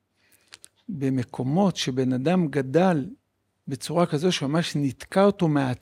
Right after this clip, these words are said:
מהעצמי, עזרה חיצונית לא תהיה יעילה. ואלעזר בן דורדיה מבקש עזרה חיצונית.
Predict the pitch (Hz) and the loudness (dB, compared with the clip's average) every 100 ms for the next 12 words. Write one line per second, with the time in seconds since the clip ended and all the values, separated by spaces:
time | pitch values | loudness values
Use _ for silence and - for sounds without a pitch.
0 | - 170 160 139 135 127 - - 175 190 | 0 6 6 6 2 -2 -4 -2 4 8
1 | 254 196 240 - _ _ _ _ _ _ | 8 6 2 -4 _ _ _ _ _ _
2 | _ _ _ - 131 135 160 180 196 180 | _ _ _ -10 -6 -4 0 0 0 -2
3 | 151 160 170 156 156 147 147 147 147 135 | -2 -2 -2 -2 -2 0 0 2 2 2
4 | 135 135 131 _ _ _ _ _ _ _ | 0 -2 -6 _ _ _ _ _ _ _
5 | _ _ _ _ _ _ _ _ _ _ | _ _ _ _ _ _ _ _ _ _
6 | _ _ _ _ _ _ _ _ - 160 | _ _ _ _ _ _ _ _ -14 -10
7 | 131 127 135 131 127 - - 127 127 170 | -10 -4 -2 -2 -2 -6 -6 -2 2 4
8 | 180 175 185 190 185 170 143 143 180 165 | 6 6 6 6 6 6 2 2 2 2
9 | 147 147 160 - 151 151 147 156 | 0 2 2 0 -2 0 2 0